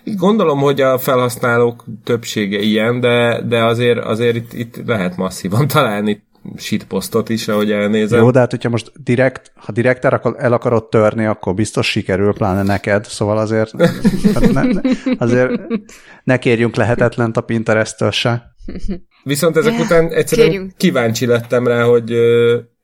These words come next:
Speaker 1: hogy vajon ki lehet az, aki, aki ilyen, kifejezetten ilyen csúnya dolgos pi-, pi-, pinboardokat rak össze.
Speaker 3: Lehet, hogy olyan, aki, akit zavar, hogy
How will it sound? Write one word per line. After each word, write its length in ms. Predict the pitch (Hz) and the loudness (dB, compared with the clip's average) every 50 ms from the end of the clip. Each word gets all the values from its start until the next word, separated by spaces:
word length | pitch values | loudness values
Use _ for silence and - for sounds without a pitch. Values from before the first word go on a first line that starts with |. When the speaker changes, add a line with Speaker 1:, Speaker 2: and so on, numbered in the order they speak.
| - - | -16 -8
Speaker 1:
hogy 160 | 110 113 113 | -4 -2 0
vajon 260 | 110 117 117 120 117 | 2 2 2 2 2
ki 160 | 113 117 135 123 | 0 -2 -2 0
lehet 340 | 110 101 101 101 98 98 | 0 0 0 -2 -2 -2
az, 140 | 110 104 98 | -2 -2 0
aki, 380 | 107 104 - - 110 110 110 110 | -2 -4 -2 0 0 0 0 0
aki 380 | - - 104 95 - 120 117 113 | -4 -6 -6 -4 -4 -2 0 0
ilyen, 360 | 107 104 104 107 110 107 - | 0 0 0 0 -2 -4 -4
kifejezetten 560 | - - 104 - 95 95 98 95 - 104 98 | -6 -8 -6 -4 -4 -4 -4 -4 -4 -2 0
ilyen 300 | 101 101 98 98 101 98 | 0 0 0 0 -2 -4
csúnya 340 | 98 - 110 104 95 92 90 | -6 -4 -4 -2 -2 -2 -2
dolgos 460 | 85 87 85 87 87 90 92 90 - _ _ _ - | -2 -2 -2 -2 -2 -4 -6 -6 -10 _ _ _ -12
pi-, 240 | - 101 98 - - - | -8 -8 -8 -10 -10 -8
pi-, 140 | - 104 - | -6 -6 -6
pinboardokat 880 | - - 107 98 92 90 92 92 90 87 87 92 90 - 98 92 - | -4 -4 -2 -2 0 0 0 0 0 -2 -4 -4 -4 -4 -6 -6 -6
rak 140 | - 95 90 - | -8 -8 -6 -6
össze. 480 | 95 90 90 - - - 98 95 98 - _ _ _ - - - - - - - - - - 277 285 233 185 | -6 -6 -6 -8 -6 -4 -4 -4 -6 -8 _ _ _ -18 -18 -18 -18 -20 -20 -20 -20 -18 -18 -16 -16 -12 -8
Speaker 3:
Lehet, 320 | - 214 302 311 240 - | -4 -2 -2 -2 -2 -6
hogy 160 | - 233 202 226 | -8 -8 -6 -4
olyan, 400 | 233 226 202 190 196 196 - - | -4 -4 -2 -4 -4 -6 -6 -6
aki, 520 | - 196 196 202 - - 214 214 214 208 - | -6 -6 -6 -6 -8 -8 -6 -4 -4 -4 -4
akit 260 | - 214 - - 196 | -6 -6 -6 -6 -6
zavar, 600 | 196 202 214 196 180 175 170 170 170 170 170 - - | -4 -4 -4 -4 -6 -6 -6 -4 -4 -4 -4 -6 -10
hogy 460 | - - - 185 175 175 175 190 - | -14 -10 -8 -6 -6 -6 -8 -10 -16